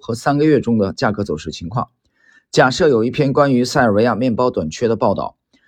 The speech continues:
文艺复兴公司的计算机数据库就会筛查历史上面包短缺后不同投资品种对小麦价格上涨的反应。有些新增的信息，比如公司季度财报，并不会带来额外的竞争优势，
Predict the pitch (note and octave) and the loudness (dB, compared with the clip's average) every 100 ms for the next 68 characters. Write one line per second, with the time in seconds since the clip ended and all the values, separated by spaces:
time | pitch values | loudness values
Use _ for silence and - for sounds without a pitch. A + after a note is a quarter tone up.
0 | _ - C3 C3+ B2+ B2+ C3 C#3 C3+ A#2+ | _ 0 0 0 -2 -2 -2 -4 0 0
1 | - G#2+ G#2+ F#2+ - A#2 - _ - C3 | 0 -4 -4 -6 -4 -6 -6 _ -8 -2
2 | A2+ G#2+ C3 - _ _ - B2 G2 G#2 | -2 -2 -4 -4 _ _ -2 0 2 0
3 | - _ _ _ - E3+ D3+ - F#2+ - | 0 _ _ _ -2 0 0 -2 -2 -2
4 | C#3 A#2 - G2 - B2 A2 A2+ A2 E2 | 0 0 0 -4 -2 0 2 2 2 -2
5 | D#2 G#2 G#2 A#2 - - B2 A2 A2 A2 | -2 -2 0 0 -2 -4 -4 -2 -4 -2
6 | G2+ A2 G2+ G2+ - - G#2 F#2+ F2 D2+ | -2 -2 -2 -2 -4 -2 -2 0 -2 -4
7 | F#2+ D#2+ F2 D#2+ C#2 - F2 D2 - - | -4 -4 -6 -6 -8 -6 -6 -6 -12 -12
8 | - - _ _ _ _ - - - C3+ | -12 -14 _ _ _ _ -20 -18 2 4
9 | C#3 F3 - F3+ F3+ D#3 D#3 B2 D3 C#3 | 6 2 2 0 0 0 0 0 -2 0
10 | G2+ G2+ - C3+ C3+ C3 B2+ B2+ G#2+ F#2+ | 0 0 -2 -2 -2 -2 -4 0 0 0
11 | E2 G2 - _ _ _ _ - D#3 A#2 | 0 0 0 _ _ _ _ -4 0 2
12 | A#2 A2+ A2 F#2+ - F#2+ C#3 G#2+ F2 F#2 | 2 4 4 2 0 2 2 2 -2 -6
13 | F2 - _ _ _ _ _ - C#3+ C#3+ | -6 -10 _ _ _ _ _ -2 0 2
14 | - - | 0 -6